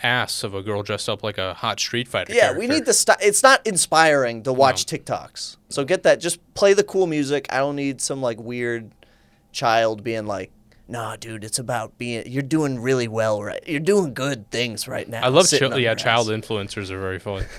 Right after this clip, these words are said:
Speaker 1: <laughs> Someone who's younger than me and is, like, trying to give me the keys to success.
Speaker 2: <laughs> Yeah, yeah, yeah,
Speaker 1: And here's,
Speaker 2: that's
Speaker 1: and you
Speaker 2: fun to
Speaker 1: wanna, you
Speaker 2: watch.
Speaker 1: wanna be mad, but they have way more money and followers and everything you want. And you're like, "Maybe I should listen to Tyler with his Minecraft YouTube channel."
Speaker 2: Yeah, yeah, yeah, yeah. It
Speaker 1: You
Speaker 2: all
Speaker 1: know?
Speaker 2: comes, I, I think you should start a Minecraft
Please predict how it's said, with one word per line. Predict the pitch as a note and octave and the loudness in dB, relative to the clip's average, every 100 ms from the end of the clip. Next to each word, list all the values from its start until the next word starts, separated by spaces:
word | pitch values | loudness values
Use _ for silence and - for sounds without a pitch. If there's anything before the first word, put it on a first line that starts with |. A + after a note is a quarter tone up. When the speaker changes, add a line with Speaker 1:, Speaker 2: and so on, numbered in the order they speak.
| - - | -16 -18
Speaker 1:
<laughs> | - - | -20 -14
Someone | - C#3+ C3 | 0 2 2
who's | C3 | 2
younger | A2+ G2+ A2 | 0 0 -2
than | A#2 A#2+ | -2 0
me | C3+ C3+ | 0 0
and | A2 | -2
is, | G#2 | -4
like, | G2+ | -6
trying | - G#2+ | -2 -4
to | G2+ | -4
give | G#2 | -4
me | G#2 | -4
the | |
keys | G#2+ G#2+ F#2 | -2 -4 -4
to | - | -6
success. | - - G2 F#2+ - - | -6 -6 -2 -2 -2 2
Speaker 2:
<laughs> | |
Yeah, | - - - - - | 4 4 2 0 0
yeah, | G#3 - - - | -6 -4 -6 -6
yeah, | - C3 | 0 2
Speaker 1:
And | |
here's, | C3 D3 | 4 2
Speaker 2:
that's | C#3 | 4
Speaker 1:
and | C#3 | 4
you | |
Speaker 2:
fun | C3+ C3+ | 6 8
to | D3 | 8
Speaker 1:
wanna, | C3+ | 6
you | |
Speaker 2:
watch. | C#3+ | 6
Speaker 1:
wanna | D3 | 6
be | D3 C3 | 4 2
mad, | G#2+ A#2+ | 4 2
but | B2 | 2
they | A2+ A2+ | 0 0
have | A2+ | 0
way | G#2+ G#2+ | -2 -2
more | G#2+ | -4
money | G2 F#2+ G#2+ G#2+ | -4 -4 -4 -6
and | A#2+ G#2 | -6 -6
followers | F#2+ G#2 G#2 A2 A2 G#2+ | 0 0 2 0 -2 -2
and | G2 | -4
everything | F#2 A2 G#2+ | -4 -4 -6
you | G#2 G2+ | -6 -6
want. | G2+ A2 | -6 -6
And | A2+ | -4
you're | G#2 | -2
like, | G2+ G2+ - - - | -2 -4 -14 -8 -2
"Maybe | A#3 | 4
I | C#4 | 4
should | - C4+ | 4 2
listen | G#3 D3 C#3 | 2 2 0
to | B2 G#2 | -2 -4
Tyler | - A#2 A2 G#2 F#2+ G2 | 0 2 2 2 -4 -6
with | B2 A2+ | -8 -6
his | G#2+ | -4
Minecraft | G2+ G2 G#2 F#2 | -4 -2 -4 -4
YouTube | G2 G2 F#2 | -8 -10 -6
channel." | - E3+ | 4 8
Speaker 2:
Yeah, | F3 C#3+ | 8 8
yeah, | D3 | 6
yeah, | F#3 F#3 | 6 8
yeah. | F3 B2+ - - - _ _ _ - | 6 4 0 -20 -20 _ _ _ -8
It | A#2+ | -2
Speaker 1:
You | |
Speaker 2:
all | A2 | 0
Speaker 1:
know? | C3 | 0
Speaker 2:
comes, | C3 | -2
I, | B2 A#2+ | -6 -10
I | B2+ | -10
think | D#3 F#3+ | -8 -8
you | C3 | -6
should | - B2+ | -6 -6
start | - A2 | -2 -4
a | G2 | -4
Minecraft | C#2+ G2+ G2+ | -12 -10 -10